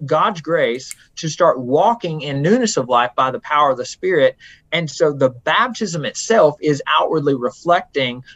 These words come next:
the faith that Paul has just said is the instrument of justification in the previous chapters.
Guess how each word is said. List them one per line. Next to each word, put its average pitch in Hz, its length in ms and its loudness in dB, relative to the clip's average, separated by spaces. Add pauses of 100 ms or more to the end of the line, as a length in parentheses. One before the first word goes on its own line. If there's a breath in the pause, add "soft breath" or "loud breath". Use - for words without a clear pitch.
the 165 160 0
faith 165 680 4
that 131 200 2
Paul 170 300 4
has 151 180 0
just 151 240 -6
said 139 320 4
is 151 220 -2
the 143 220 0
instrument 156 520 -2
of 123 140 -4
justification 127 960 0
in 120 160 -10
the 117 60 -10
previous 107 420 -2
chapters. - 680 -4